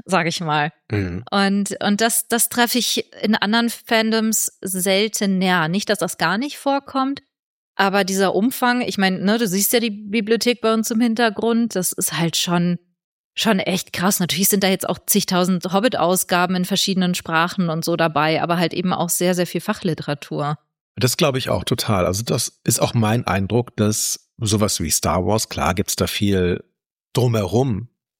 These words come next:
Speaker 2: aber da ist die Grundlage ja ein F-, so ein Film-Franchise eigentlich. Und das ist wiederum was ganz anderes, als wenn du einen,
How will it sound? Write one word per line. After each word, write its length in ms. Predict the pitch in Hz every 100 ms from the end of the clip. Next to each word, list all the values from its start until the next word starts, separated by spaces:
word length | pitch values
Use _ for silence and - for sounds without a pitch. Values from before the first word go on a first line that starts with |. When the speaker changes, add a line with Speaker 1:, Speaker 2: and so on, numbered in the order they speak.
| _ _ _ -
Speaker 2:
aber 180 | 107 104
da 140 | 113
ist 80 | 120
die 80 | 123
Grundlage 540 | 120 120 117 110 101
ja 220 | 104 98 101
ein 160 | -
F-, 160 | - - _ - _ _ -
so 140 | 120
ein 60 | 107
Film-Franchise 1040 | - 120 120 123 - 78 - - 95 -
eigentlich. 600 | - 123 - - - - _
Und 280 | 110 101 -
das 140 | 113 202
ist 140 | -
wiederum 420 | 135 117 117 110
was 120 | 95 -
ganz 200 | 110 -
anderes, 380 | 107 123 98 -
als 240 | 101 101
wenn 200 | 104 104
du 360 | 104 104 107 - - _
einen, 380 | 98 92 92